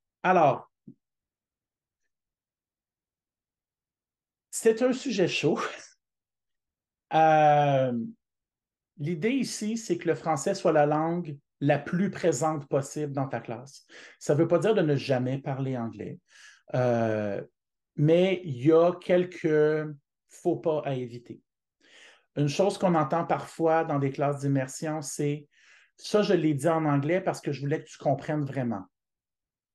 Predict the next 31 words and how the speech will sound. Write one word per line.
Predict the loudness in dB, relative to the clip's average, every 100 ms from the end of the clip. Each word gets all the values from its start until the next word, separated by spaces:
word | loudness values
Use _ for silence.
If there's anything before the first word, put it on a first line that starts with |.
| _ _ _ _ -4
Quand | -2 0
on |
dit | -2 -2
des | -2
phrases | 2 2 4
comme | 2 0
ça, | 2 0 2 0
ça | -4 -4
fait | 2 2
juste | 4 0 0
dire « | -2 0 0 -4 -12 _ _ _ _ _ _ _ _ _ _ _ _ _
When | -2 -2
it | 0
matters, | -2 -2 -2 -4 -4
I | -8
speak | -6 -10 -6
English. | -4 -2 -4 -6 -4
When | 0 0
it | -2
doesn't, | -4 -4 -4 -4
I | -8
speak | -10 -14
French. » | -8 -8 -8 -14 -20 _ _ _ _ _ _ 2
Alors, | 4 4
c'est | 2 0
clairement | 2 2 2 0
quelque | 0
chose | 0 -2
qu'on | -2 -2
veut | -2 -4
éviter. | -8 -8 -8 -10 -10